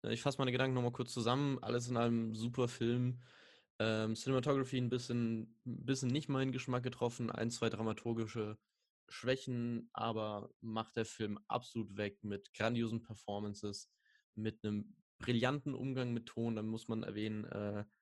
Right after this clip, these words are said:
Nicolas Becker ist, glaub ich, der Toningenieur und der quasi auch, also die Musik gemacht hat, zusammen mit, äh, Abraham Mader.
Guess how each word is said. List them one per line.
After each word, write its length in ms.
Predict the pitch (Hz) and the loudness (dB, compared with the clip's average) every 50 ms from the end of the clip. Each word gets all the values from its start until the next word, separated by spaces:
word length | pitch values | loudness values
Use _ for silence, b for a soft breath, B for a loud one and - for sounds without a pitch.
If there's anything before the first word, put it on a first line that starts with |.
| _ _ | _ _
Nicolas 340 | - 120 117 120 117 110 - | -4 -2 0 0 0 -2 0
Becker 360 | - 104 123 - 165 156 151 | 0 -2 0 2 2 0 0
ist, 180 | - - - - | 0 -2 -6 -4
glaub 220 | - 131 135 131 | -2 0 0 0
ich, 220 | 135 135 131 - - | 0 -2 -4 -6 -8
der 420 | 123 123 120 120 120 123 123 123 - _ _ _ _ _ - | -4 -2 -2 -2 -2 -4 -6 -8 -10 _ _ _ _ _ -8
Toningenieur 1200 | - - 135 147 151 - - 151 147 135 143 147 143 143 139 135 135 143 147 151 160 170 180 175 _ _ _ _ _ _ _ _ | -4 -2 -2 -2 -2 -4 -6 -6 -6 -4 -4 -4 -4 -4 -4 -4 -4 -4 -4 -4 -4 -4 -6 -8 _ _ _ _ _ _ _ _
und 540 | - 117 120 117 110 113 113 113 - - _ _ _ _ _ - | -2 -2 0 0 0 -2 -2 -4 -6 -10 _ _ _ _ _ -2
der 80 | 113 | -2
quasi 320 | - - 120 113 110 117 113 | -2 -2 -4 -4 -4 -4 -4
auch, 180 | - 107 - _ | -4 -6 -8 _
also 180 | - 110 107 104 | -8 -8 -6 -4
die 120 | 101 113 | -4 -4
Musik 480 | 107 107 107 110 110 110 110 120 139 139 | -4 -4 -4 -4 -4 -2 -2 -2 -2 -2
gemacht 400 | - 131 131 127 127 123 - - | -4 -4 -2 -4 -6 -6 -6 -6
hat, 180 | 127 123 123 123 | -6 -6 -6 -6
zusammen 280 | - 110 113 107 107 | -6 -4 -2 -2 -2
mit, 260 | 107 101 - - - _ - | -4 -6 -8 -12 -14 _ -6
äh, 240 | 107 110 110 110 - | -6 -4 -4 -4 -2
Abraham 640 | - 110 110 110 110 110 110 104 101 101 101 98 101 | 0 0 0 0 -2 -6 -4 -6 -6 -6 -6 -6 -4
Mader. 500 | 98 101 117 131 - 139 147 160 160 | -4 -2 -2 -2 0 0 -2 -2 -4